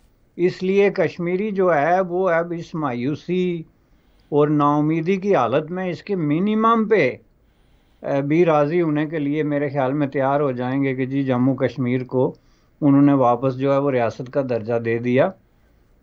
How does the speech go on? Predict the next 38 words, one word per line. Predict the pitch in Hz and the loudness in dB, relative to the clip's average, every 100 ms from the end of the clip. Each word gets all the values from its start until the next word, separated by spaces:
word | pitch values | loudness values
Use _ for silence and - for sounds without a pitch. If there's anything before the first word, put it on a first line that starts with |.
| _ | _
अ, | - 120 127 | -4 0 2
जो | 127 120 143 | 2 2 2
कि | 147 151 | 2 0
मेरे | 147 143 156 160 | 2 2 0 -2
ख्याल | 156 135 139 | -2 -2 -2
में | 147 147 143 151 147 175 - _ _ _ _ | -2 -2 -2 -2 -6 -12 -20 _ _ _ _
इंडिया | 135 135 135 147 | -4 -2 2 2
का | 143 147 | 2 0
जो | 139 139 | 0 -2
रूलिंग | 123 139 165 170 | -2 -2 -2 0
इस | 143 - | -2 -2
वक्त | 143 135 131 | -4 -4 -2
एलीट | 123 123 135 143 | -2 0 0 0
है | 139 139 147 | 0 2 0
उसके | 139 - 156 | -2 -4 -2
लिए | 139 135 | 0 0
कोई | 131 143 | -2 -4
प्रॉब्लम | 135 123 120 120 127 151 | -2 0 0 0 0 2
भी | 156 | 2
नहीं | 151 156 151 | 2 4 2
है, | 139 127 - _ _ _ _ _ _ 143 | 0 -4 -12 _ _ _ _ _ _ -6
चूँकि | 131 139 | -4 0
इसके | 139 123 156 | 0 0 0
लिए | 139 139 | 2 2
उनको | 139 139 131 | 2 2 0
कोई | 131 143 | -4 -6
जवाज़ | 123 117 113 135 143 | -2 2 2 2 0
भी | 156 | 0
नहीं | 156 151 | 2 0
चाहिए, | 139 143 139 135 | 0 0 0 -2
कोई | 131 131 | -2 -6
फेस | 123 120 123 | -4 -4 -4
सेविंग | - 151 147 151 156 | 0 2 4 2 2
भी | 143 | 2
नहीं | 139 135 | 4 2
चाहिए, | 135 135 131 | 0 0 0
चूँकि | 127 127 139 | -2 -4 -2
वो | 131 131 143 147 | 0 4 4 2